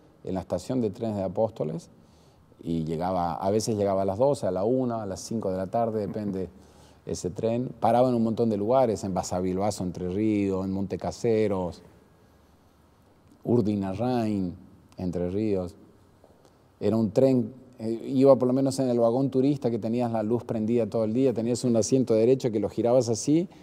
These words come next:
y estabas enfrentado con lo-, los otros, o lo girabas así. Eh,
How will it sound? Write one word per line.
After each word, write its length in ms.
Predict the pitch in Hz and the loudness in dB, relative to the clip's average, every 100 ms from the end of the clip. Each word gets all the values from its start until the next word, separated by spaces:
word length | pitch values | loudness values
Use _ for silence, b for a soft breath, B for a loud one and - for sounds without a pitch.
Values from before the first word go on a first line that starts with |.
| B B | B B
y 80 | |
estabas 380 | 98 - 113 117 | -6 -2 -2 -2
enfrentado 640 | 117 104 117 107 131 135 120 | -4 -6 -6 0 4 6 6
con 160 | 110 | 2
lo-, 160 | 107 101 | -4 -6
los 400 | 98 101 107 - | -6 -4 -2 2
otros, 440 | 143 143 151 131 - | 0 2 -2 -2 -4
o 80 | |
lo 100 | 92 | -6
girabas 380 | 90 107 110 117 | -4 0 0 0
así. 400 | 107 - 127 143 - b b b b b b b b b b b b b _ _ _ - | -2 -2 -2 -4 -6 b b b b b b b b b b b b b _ _ _ -12
Eh, 1080 | 165 82 85 85 87 80 76 71 69 64 | -6 -4 -2 -4 -4 -6 -8 -10 -12 -14